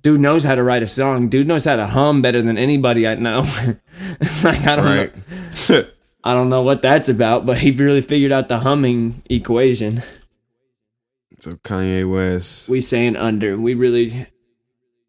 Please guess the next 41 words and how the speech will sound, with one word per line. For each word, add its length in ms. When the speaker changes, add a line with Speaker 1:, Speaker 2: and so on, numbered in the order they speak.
Speaker 1:
we 80
can 80
always 240
hope 200
for 60
the 100
most, 440
but 260
we're 140
gonna 180
get 300
Yandhi, 440
if 160
anything. 600
Speaker 2:
Right. 280
So, 680
Speaker 1:
Or 160
he'll 120
Speaker 2:
uh, 80
Speaker 1:
change 240
the 80
title 260
of 80
the 100
album 280
by 120
then. 180
Speaker 2:
Okay, 300
over 480
or 100
under? 600
One 580
number 200
one 240
song 340
by 120
Cardi 300
B 240
in 80
twenty 240
nineteen. 580